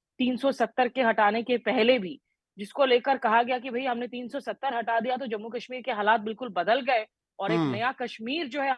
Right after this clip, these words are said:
Speaker 1: हमने गढ़ दिया है, मुझे लगता है इस दावे को जो है बहुत, अ,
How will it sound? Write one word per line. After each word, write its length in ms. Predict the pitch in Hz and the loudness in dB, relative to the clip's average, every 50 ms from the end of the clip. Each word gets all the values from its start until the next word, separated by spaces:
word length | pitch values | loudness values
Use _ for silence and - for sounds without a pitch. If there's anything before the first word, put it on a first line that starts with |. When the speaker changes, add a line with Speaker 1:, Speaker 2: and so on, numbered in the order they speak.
| - | -4
Speaker 1:
हमने 220 | 240 233 240 240 220 | -6 -6 -6 -6 -2
गढ़ 200 | 180 202 214 254 | 0 0 -2 -2
दिया 240 | 220 240 214 185 | -2 -2 0 0
है, 200 | 180 170 175 190 | 0 0 -2 -6
मुझे 440 | 247 - _ _ _ - 226 220 262 | -6 -6 _ _ _ -16 -10 -8 -6
लगता 240 | 254 254 - - 277 | -6 -6 -4 -2 -2
है 180 | 262 269 277 - _ _ _ _ _ - | 0 0 -2 -6 _ _ _ _ _ -4
इस 320 | - 285 - - - - _ _ _ _ - | -2 -2 -2 -4 -8 -20 _ _ _ _ -2
दावे 320 | 180 220 214 220 208 240 247 | 2 4 4 6 6 2 0
को 200 | - 254 262 247 | 0 -4 -4 -2
जो 120 | 233 240 | -2 -2
है 140 | 214 233 262 | 0 0 -2
बहुत, 360 | 233 214 202 208 226 233 - - - | -2 -2 -2 0 0 0 0 -2 0
अ, 160 | 196 196 | 0 0